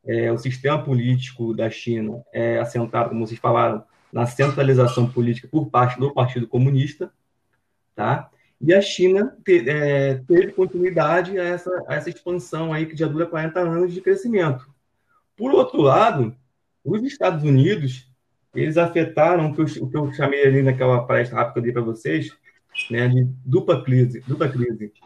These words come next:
Uma crise política e ideológica na era Bush, né, muito marcada pelo, pelas atitudes unilaterais dos Estados Unidos, pelo retorno do nacionalismo americano,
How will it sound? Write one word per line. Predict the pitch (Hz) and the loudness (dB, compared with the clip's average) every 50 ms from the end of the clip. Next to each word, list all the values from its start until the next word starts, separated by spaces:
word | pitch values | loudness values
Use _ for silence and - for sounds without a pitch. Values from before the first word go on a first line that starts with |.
| _ _ _ _ - | _ _ _ _ -4
Uma | 135 160 165 - | 0 2 2 2
crise | - 151 143 139 131 127 | 2 2 2 4 4 2
política | - 156 151 143 151 165 160 - - 147 | 2 2 2 4 4 4 2 0 -4 -2
e | |
ideológica | 135 139 143 135 127 120 120 120 120 120 117 - - - 110 - _ _ _ _ _ _ _ _ | 2 4 6 6 6 6 6 6 4 4 2 0 -4 -12 -12 -12 _ _ _ _ _ _ _ _
na | 120 127 147 170 151 | -2 0 2 2 4
era | 131 131 131 131 131 | 4 4 4 4 4
Bush, | 127 123 120 131 160 160 - - - - _ _ _ _ _ _ _ _ _ _ | 2 2 0 -2 -2 -4 -6 -10 -12 -12 _ _ _ _ _ _ _ _ _ _
né, | - 117 123 127 | -8 -6 -6 -4
muito | 127 131 127 - - 151 | 0 0 0 0 0 -2
marcada | 143 139 131 127 - 135 131 127 127 127 | -2 0 0 -2 -2 0 0 2 2 0
pelo, | 127 - - 131 127 127 127 127 127 127 123 120 117 - - | -2 0 0 0 2 2 2 2 2 2 2 0 -2 -4 -8
pelas | 123 120 127 131 | -6 -4 -2 -2
atitudes | 131 127 135 127 - - 135 135 123 127 | -2 -4 -4 -10 -8 -6 -4 -4 -2 -2
unilaterais | 139 160 165 156 147 147 - 139 127 120 123 127 127 123 | -2 0 0 2 0 0 0 0 0 2 2 4 4 2
dos | 113 113 | 0 -2
Estados | - 120 117 117 113 | -6 -6 -6 -4 -4
Unidos, | 127 127 127 - | -6 -6 -6 -6
pelo | 127 131 | -2 -2
retorno | 143 135 135 - - 160 175 185 170 147 | -2 -2 -2 -4 -2 0 0 0 0 0
do | 139 | 0
nacionalismo | 135 127 127 127 127 123 123 127 127 127 | 0 -2 -2 -2 -2 -2 0 0 0 2
americano, | 120 117 113 113 _ - 120 123 127 131 131 127 | 2 0 -2 -2 _ -8 -6 -2 -2 0 -2 -2